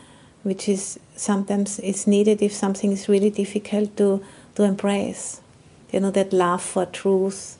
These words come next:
is, is something we, I'm sure we all share, because otherwise you wouldn't have come here.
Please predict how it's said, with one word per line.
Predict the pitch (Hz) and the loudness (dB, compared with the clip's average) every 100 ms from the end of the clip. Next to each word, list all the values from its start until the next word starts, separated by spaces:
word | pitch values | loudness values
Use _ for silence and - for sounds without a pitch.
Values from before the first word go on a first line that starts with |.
| - - - - - - - - - - - - - - _ - | -20 -20 -20 -20 -20 -20 -20 -20 -20 -20 -20 -20 -20 -20 _ -6
is, | 202 190 185 - - - - - _ - - - - - - - _ - - - - _ _ _ _ _ - _ - - | 0 0 -2 -6 -10 -14 -20 -20 _ -20 -20 -20 -20 -20 -20 -20 _ -20 -20 -20 -20 _ _ _ _ _ -20 _ -14 -8
is | 190 | -2
something | 214 208 214 196 | 2 2 2 2
we, | 190 | 2
I'm | 156 185 | 0 -2
sure | - 220 208 | -2 0 4
we | 196 | 6
all | 185 185 | 4 4
share, | - 208 196 196 | 0 0 0 -2
because | 202 - 202 | -4 -8 -4
otherwise | 196 190 196 196 | -2 0 -2 -2
you | 190 | -2
wouldn't | 190 196 | 0 0
have | 202 202 | -2 -4
come | - 208 220 | -6 -2 -2
here. | - - - | -2 -6 -8